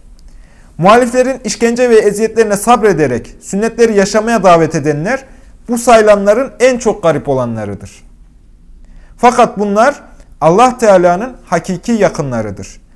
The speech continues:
Aslında onlar asla garip değillerdir. Onların garip-, gariplikleri ancak çoğunluk arasında görünüş itibarıyladır."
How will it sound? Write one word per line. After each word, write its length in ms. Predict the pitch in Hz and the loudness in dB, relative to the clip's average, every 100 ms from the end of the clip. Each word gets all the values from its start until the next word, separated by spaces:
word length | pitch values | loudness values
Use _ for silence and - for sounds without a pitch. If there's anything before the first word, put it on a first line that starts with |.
| - - - | -20 -6 0
Aslında 480 | 220 233 233 196 | 0 0 -2 0
onlar 380 | - 214 190 151 - | 0 -2 -2 -2 0
asla 320 | 214 214 180 | 0 0 -2
garip 360 | 160 170 202 | -2 -4 -4
değillerdir. 800 | 160 143 127 120 107 92 - - - - - - - - - 165 | -4 -2 -2 -4 -6 -10 -18 -20 -20 -20 -20 -20 -20 -20 -10 -4
Onların 420 | 185 220 269 247 | 0 2 2 2
garip-, 460 | 226 214 - - | 0 0 -8 -4
gariplikleri 760 | 175 180 185 180 - 131 247 - - | 2 2 0 -6 -4 -2 -4 -10 -2
ancak 440 | 220 202 185 240 - - | 0 2 -2 -6 -10 -8
çoğunluk 420 | 196 196 226 226 | -4 -4 -4 0
arasında 440 | 185 175 - 208 | 0 0 -2 -6
görünüş 560 | 240 240 165 175 208 - | -6 -2 -2 -2 -4 -8
itibarıyladır." 840 | 147 127 113 113 110 101 95 95 | -10 -10 -6 -6 -6 -8 -10 -12